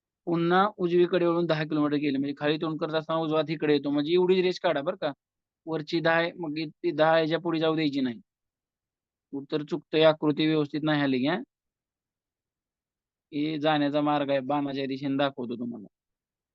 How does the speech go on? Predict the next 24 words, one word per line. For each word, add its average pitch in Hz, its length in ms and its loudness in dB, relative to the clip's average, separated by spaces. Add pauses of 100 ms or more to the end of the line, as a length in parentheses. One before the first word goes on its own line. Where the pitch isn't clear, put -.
(2000)
तर 196 180 4
ती 202 200 0
सध्या 170 380 2
मूळच्या 175 420 2
ठिकाणापासून 156 720 -2
किती 160 280 -2
अंतरावर 151 600 2
व 147 180 0
कोणत्या 147 420 -4
दिशेला 139 500 -6
आहे? 123 220 -4 (120)
बघा, 135 200 -2 (300)
इथं 151 220 0
आली, 123 300 4 (1600)
बरोबर 165 340 0
इथं 151 200 0
आली. 135 160 0
मग 143 100 0
इथं 151 180 -2
दिशा 160 240 -2
कोणत्या 170 320 0
सगळ्याला 160 320 2
माहिती 160 280 -2
आहे? 156 120 -6